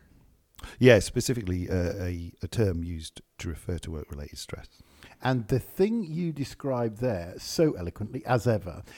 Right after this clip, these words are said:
Speaker 2: sounds very much like when we talk about anxiety. It sounds very much like similar, uh, symptoms of
Speaker 1: Um,
Speaker 2: anxiety, I
Speaker 1: well, it,
Speaker 2: guess,
Speaker 1: it's,
Speaker 2: but
Speaker 1: it's, yeah, I mean, it sort of re-, refers to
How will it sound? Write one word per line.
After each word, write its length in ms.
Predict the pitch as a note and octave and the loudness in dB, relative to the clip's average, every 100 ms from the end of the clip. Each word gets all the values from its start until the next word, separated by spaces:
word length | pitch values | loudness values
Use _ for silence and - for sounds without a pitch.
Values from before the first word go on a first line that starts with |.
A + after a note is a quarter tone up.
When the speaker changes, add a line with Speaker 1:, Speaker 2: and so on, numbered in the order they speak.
| - | -16
Speaker 2:
sounds 500 | - D#3+ D#3 D3+ A2 | -2 0 2 0 -4
very 340 | G2 B2+ E3 | -2 2 4
much 280 | D3 C3+ - | 2 -4 -6
like 680 | B2+ B2 A#2+ A#2 A#2 A2+ - G#2 - - | -4 -2 -2 -2 -4 -8 -12 -14 -18 -6
when 140 | B2 A#2+ | -2 -2
we 80 | |
talk 180 | A2 A#2 | -2 -4
about 160 | A2+ A2+ | -4 -4
anxiety. 560 | G#2+ A#2 A2+ A2 G2 | -4 0 0 -2 -6
It 80 | E2+ | -8
sounds 140 | A2+ G#2+ | -6 -4
very 140 | A#2+ | -2
much 160 | A2+ - | -4 -6
like 220 | G#2+ G2+ | -10 -10
similar, 720 | - - C3+ A2+ G#2+ G#2 F#2+ - _ _ - | -16 -10 -4 -2 -2 -2 -4 -8 _ _ -10
uh, 180 | G2 F#2+ | -8 -8
symptoms 380 | - G#2+ - F#2 | -10 -10 -8 0
of 60 | D3+ | 4
Speaker 1:
Um, 300 | D3 C#3+ C#3+ C#3+ | 6 8 6 4
Speaker 2:
anxiety, 160 | - D3+ | 0 0
I 20 | |
Speaker 1:
well, 120 | E3 | 2
it, 40 | - | 4
Speaker 2:
guess, 40 | D#3+ | 0
Speaker 1:
it's, 160 | - | -4
Speaker 2:
but 80 | G2 | -2
Speaker 1:
it's, 300 | D3 - - - | -2 -2 -10 0
yeah, 400 | C3+ G#2 E2 - | 4 4 2 -2
I 60 | F#2+ | 2
mean, 200 | A2 A#2 A2 | 4 4 4
it 200 | A#2 - | 0 2
sort 220 | C#3 A#2+ | 2 4
of 140 | F#2 | 2
re-, 160 | F#2 - | -2 -4
refers 640 | - G2 - - G#2 F#2+ - | -4 -4 -2 2 2 2 -2
to 160 | G2 | -6